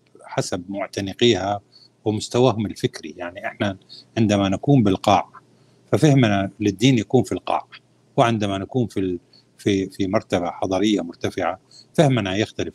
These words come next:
لهذا الدين وتفسيرنا ل-، لهذا الدين موجود. آه، لا، آه، مو هذا ال-، الكلام اللي أنت عم تقوله، لا أظنه صحيح. آه، كل الأديان تمتلك هذه النعرة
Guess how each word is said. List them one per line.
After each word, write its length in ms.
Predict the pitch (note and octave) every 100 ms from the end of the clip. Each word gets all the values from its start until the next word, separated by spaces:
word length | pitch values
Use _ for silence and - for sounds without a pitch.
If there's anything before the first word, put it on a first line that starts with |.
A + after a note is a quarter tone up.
| -
لهذا 220 | F2 E2+
الدين 280 | E2 G2 G#2+
وتفسيرنا 1120 | F#2 F#2+ - - _ - - - D#3+ F2+ F2
ل-، 280 | F2 F2+ F2 -
لهذا 320 | F2+ F2+ F#2+
الدين 340 | F2+ F2 G2 G2+ F#2+
موجود. 280 | E2+ E2 _ _ _ _ _ _ -
آه، 160 | C3+ C3+
لا، 280 | D3+ C#3 - A#2+
آه، 420 | A#2 A2+ A2 A#2+
مو 180 | C3+ B2 F#2+
هذا 140 | E2
ال-، 520 | E2 E2+ E2+ E2 F2 F2 F2 E2+
الكلام 360 | - G2 F#2 F2+
اللي 100 | F2
أنت 120 | F2
عم 140 | F2
تقوله، 460 | - - G2 G#2+ B2 - - -
لا 180 | A2+ G#2
أظنه 220 | F#2 F2+
صحيح. 500 | E2+ - F#2 G2 - _ _ _ _ -
آه، 60 | A2+
كل 200 | - B2
الأديان 460 | A2 G2+ A2 G2
تمتلك 540 | - D#3+ D#3 F2 - G2
هذه 200 | F2+ F2
النعرة 540 | F2 F2 F2+ G#2+ G2